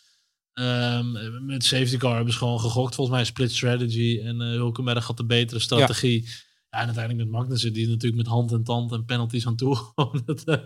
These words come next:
Speaker 1: het hele middenveld achter zich heeft weten te houden. Ja, dikke prima.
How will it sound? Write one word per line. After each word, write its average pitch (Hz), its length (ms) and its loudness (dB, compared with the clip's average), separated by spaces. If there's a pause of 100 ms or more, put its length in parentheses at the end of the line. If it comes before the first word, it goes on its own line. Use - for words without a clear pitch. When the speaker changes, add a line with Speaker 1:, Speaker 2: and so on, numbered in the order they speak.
(240)
Speaker 1:
het 143 120 2
hele 139 220 6
middenveld 135 540 2
achter 131 280 -2
zich - 100 0
heeft 123 180 0
weten 123 280 0
te 117 100 -4
houden. 117 360 0 (320)
Ja, 110 180 0
dikke 117 260 2
prima. 127 400 0